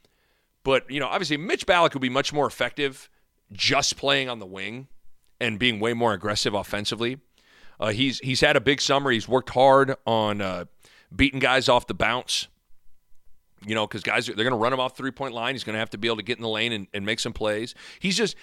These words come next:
he's much more capable off the bounce than the white guy shooter label that, <laughs> that people would throw out there for, uh, for, for guys like me, you know. I just, I think Mitch is gonna have a great, Mitch Ballock's gonna have a great year,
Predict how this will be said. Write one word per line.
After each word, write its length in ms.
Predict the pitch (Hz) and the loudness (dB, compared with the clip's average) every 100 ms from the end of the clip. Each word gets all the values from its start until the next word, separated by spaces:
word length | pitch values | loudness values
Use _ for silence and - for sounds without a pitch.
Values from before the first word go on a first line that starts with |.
| - | -8
he's 240 | 196 208 | -2 -2
much 260 | 160 220 - | 2 0 2
more 180 | 226 208 | 2 2
capable 540 | - 160 156 139 131 | 2 2 2 4 2
off 180 | 123 123 | 2 0
the 80 | 104 | 0
bounce 380 | 113 117 107 - | 2 2 0 -4
than 220 | 110 98 | -4 -2
the 140 | 95 | -2
white 460 | 85 85 110 123 113 | -4 -2 -2 -2 0
guy 220 | 113 113 | 0 2
shooter 480 | 101 - 131 113 104 | 2 2 2 0 -2
label 360 | 98 101 95 90 | 0 -2 -2 -6
that, 180 | 92 - | -8 -10
<laughs> 40 | |
that 240 | 123 - 180 | -10 -10 -8
people 380 | - - 240 | -6 -6 -4
would 140 | 113 180 - - - | -6 -6 -10 -16 -6
throw 240 | - 131 117 | 6 8 10
out 200 | 104 - | 8 6
there 180 | 101 92 | 4 4
for, 340 | 107 98 95 | 6 6 6
uh, 240 | 87 85 - | 4 0 -2
for, 120 | - | -2
for 300 | 104 110 95 | 0 0 0
guys 220 | 110 143 120 | 2 4 6
like 160 | 107 | 4
me, 320 | 107 113 90 - | 4 -2 -2 -6
you 160 | 117 | 0
know. 220 | 98 101 101 _ - - - | 0 0 -6 _ -20 -20 -6
I 80 | 135 | -2
just, 240 | 147 139 - | -2 -4 -2
I 120 | 143 | 0
think 160 | 175 135 | 2 0
Mitch 260 | 135 139 | 2 2
is 80 | 120 | 0
gonna 180 | 113 113 | 0 0
have 140 | 110 | 0
a 40 | 104 | -2
great, 300 | 92 107 113 | 0 0 2
Mitch 180 | 123 - | 0 4
Ballock's 240 | 120 117 | 4 4
gonna 100 | 113 | 0
have 80 | 104 | -4
a 40 | |
great 300 | 92 107 110 | -2 0 0
year, 340 | 98 104 107 | 0 0 0